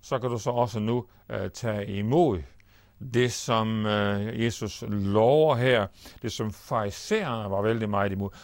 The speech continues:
Hvorfor var farisæerne og de skriftkloge egentlig så meget imod det, Jesus han sagde? Jo, det var fordi, de var oplært i, at, øh, at frelsen, det vil sige det at blive fri for sin synd, den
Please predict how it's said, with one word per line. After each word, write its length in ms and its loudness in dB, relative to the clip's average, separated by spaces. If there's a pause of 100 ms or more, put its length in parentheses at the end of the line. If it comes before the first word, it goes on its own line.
(120)
Hvorfor 280 -4
var 200 -2
farisæerne 640 -2
og 80 -2
de 60 -6
skriftkloge 680 -2
egentlig 220 -4
så 100 -8
meget 260 0
imod 360 -2
det, 220 -4
Jesus 220 -8
han 180 -4
sagde? 320 2 (460)
Jo, 200 2
det 140 -4
var 60 -2
fordi, 300 -6
de 200 -6
var 200 -4
oplært 560 -2
i, 380 -2 (320)
at, 360 -4
øh, 500 2 (320)
at 300 -4
frelsen, 840 -2 (520)
det 100 -2
vil 80 -4
sige 200 -4
det 100 0
at 80 2
blive 140 -4
fri 300 -4
for 80 -6
sin 240 -6
synd, 300 -6 (520)
den 160 -2